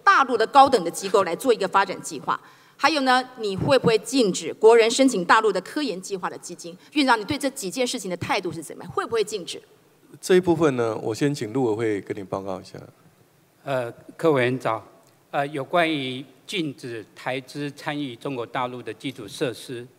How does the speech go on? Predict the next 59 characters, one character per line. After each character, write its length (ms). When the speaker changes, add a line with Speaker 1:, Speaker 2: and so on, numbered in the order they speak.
Speaker 3:
这 120
个 140
就 160
是 100
在 220
我 160
们 200
的 80
禁 260
止 80
类 160
里 100
面。 300
这 80
个 40
禁 220
止 100
类 180
包 240
括 280
了， 280
Speaker 1:
所 120
以 60
这 120
个 60
是 140
禁 240
止 180
的。 180
Speaker 3:
呃， 80
Speaker 1:
好， 260
那 120
下 240
面 140
那 120
两 200
项 260
呢？ 180
有 100
关 160
于 40
科 160
研 120
机 120
构 100
跟 200
高 240
等 120
学 140
校 120
参 220
与 80
国 240
家 220
发 160
展 200
计 160
划 160
呢？ 140